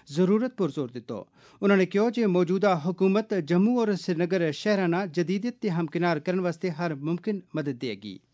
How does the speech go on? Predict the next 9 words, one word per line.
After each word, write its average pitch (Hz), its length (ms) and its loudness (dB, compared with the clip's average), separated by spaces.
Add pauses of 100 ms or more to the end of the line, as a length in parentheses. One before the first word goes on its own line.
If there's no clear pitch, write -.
(440)
तबादला 226 400 4
ख्याल 240 360 4
का 254 160 2 (160)
इस 220 220 2 (120)
प्रोग्राम 208 500 2
में 247 100 2
नायब 208 360 2 (200)
वजीर 202 300 2
आला 180 220 4